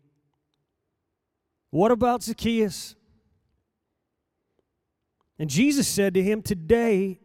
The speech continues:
is salvation come to this house,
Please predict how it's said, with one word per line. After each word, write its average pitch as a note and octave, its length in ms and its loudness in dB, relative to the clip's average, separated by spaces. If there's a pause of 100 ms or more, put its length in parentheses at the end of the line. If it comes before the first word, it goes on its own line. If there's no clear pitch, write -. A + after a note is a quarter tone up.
(280)
is F#3+ 160 0
salvation G#3 840 -2
come G3 320 -8
to F3+ 100 -4
this E3+ 240 -6
house, F#3 600 -16